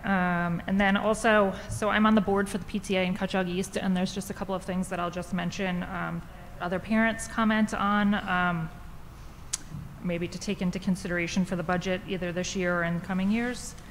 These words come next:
Um, uh, the Z Space and the stem and the computer labs, like, that has been, like, a big thing, like, kids are into. I know we're talking about the con-,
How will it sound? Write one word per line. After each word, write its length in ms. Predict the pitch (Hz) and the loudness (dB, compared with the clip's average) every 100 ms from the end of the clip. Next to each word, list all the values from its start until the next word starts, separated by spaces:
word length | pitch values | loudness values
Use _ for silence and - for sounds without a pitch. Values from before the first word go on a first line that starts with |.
| - - - | -12 -12 -2
Um, 640 | 180 175 170 165 160 151 151 - - - - - - - - - - - - - - - - 202 196 - | 2 4 4 2 0 -4 -8 -12 -12 -12 -12 -12 -12 -10 -10 -10 -14 -14 -14 -14 -14 -14 -12 -10 -10 -2
uh, 80 | 202 165 | -2 0
the 140 | 185 175 | 0 0
Z 280 | 165 190 | 0 0
Space 600 | 220 - 254 285 - - - | 0 2 2 2 -2 -6 -2
and 320 | 196 190 175 | 0 2 0
the 100 | 180 | -2
stem 580 | - - 196 196 208 208 | -4 2 4 4 4 2
and 240 | 190 185 | 2 -2
the 40 | |
computer 440 | 185 190 - 190 190 | 0 -2 0 0 0
labs, 440 | 202 214 220 - | 2 2 0 -2
like, 180 | 175 170 | -4 0
that 180 | 170 175 | 0 0
has 160 | 185 - | -2 0
been, 180 | 185 | 2
like, 160 | 180 180 | 2 2
a 60 | 165 | 0
big 160 | 175 | -2
thing, 220 | - 170 170 | -2 -2 -2
like, 160 | 170 | -2
kids 220 | - 165 | -4 -4
are 100 | 170 | -4
into. 280 | 170 175 175 | -2 -2 -2
I 60 | 165 | -4
know 120 | 165 165 | -6 -8
we're 60 | 165 - - - | -12 -16 -16 -10
talking 120 | 180 | -4
about 140 | 165 165 | 0 0
the 60 | |
con-, 180 | - 185 | 2 0